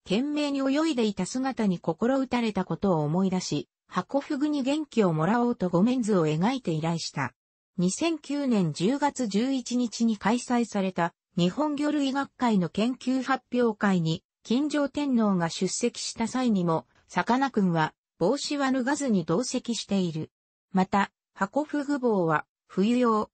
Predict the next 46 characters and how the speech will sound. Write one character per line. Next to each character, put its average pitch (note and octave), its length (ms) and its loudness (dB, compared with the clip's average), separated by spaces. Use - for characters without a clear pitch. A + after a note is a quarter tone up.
夏 F#3+ 280 -2
用、 A3+ 280 2
メ G#3 120 2
ッ D4 40 -2
シ - 200 -6
ュ - 20 -14
加 F3 140 -8
工 A3 200 -2
さ G3 160 -2
れ、 D#3+ 220 0
通 C#4 260 0
気 - 120 -8
性 C4 240 0
が A#3+ 120 2
良 G#3+ 160 2
い、 - 140 -2
水 B3 280 -2
中 B3+ 280 0
用、 F3+ 300 2
ス - 160 -14
キ D#4 140 -2
ュ E4+ 140 2
ー - 20 -2
バ A3+ 160 2
な F#3+ 140 2
ど A3 120 2
で F#3 120 2
海 C#4 240 2
に A3 100 4
潜 D#3 320 0
る A3+ 120 0
際 A3 260 -2
着 F3+ 280 -6
用、 F3+ 300 0
ク - 100 -6
ロ A#3+ 140 4
マ C#4 160 -2
キ A#3+ 220 -2
ー A3 60 -2
用、 F#3 300 2
通 C#4 240 0
常 C#4+ 300 2
は A#3 160 4
青 A3 160 2
だ F3+ 140 0
が、 E3 200 0